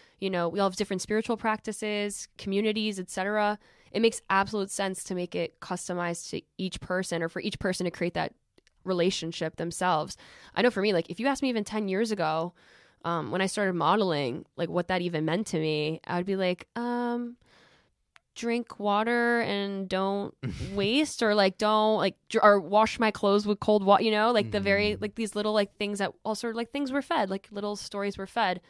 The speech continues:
Speaker 1: It, it's completely different than now, where I'm, I'm just like you in, like, a P R lens. We think about, like, all right,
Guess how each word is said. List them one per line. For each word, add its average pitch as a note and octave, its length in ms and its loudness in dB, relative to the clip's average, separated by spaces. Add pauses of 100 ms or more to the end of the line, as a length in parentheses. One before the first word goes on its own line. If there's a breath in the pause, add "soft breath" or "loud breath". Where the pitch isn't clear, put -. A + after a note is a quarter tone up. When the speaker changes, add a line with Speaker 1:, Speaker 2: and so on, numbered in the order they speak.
(420 soft breath)
Speaker 1:
It, - 200 -2
it's G3+ 140 0
completely A3+ 420 -4
different F#3+ 300 -6
than F3+ 140 -2
now, G#3 260 2
where E3+ 400 0
I'm, G3 280 -6 (120)
I'm A3 160 -2
just A3 180 -2
like F3+ 200 -2
you F#3 440 0
in, F3+ 200 -6
like, - 180 -4
a E3 240 -2
P E3+ 180 -6
R G3+ 180 4
lens. F3+ 420 0
We F#3 120 -14
think F#3+ 220 -4
about, F3+ 240 0
like, F3 180 -4
all A3 100 -2
right, G3+ 300 0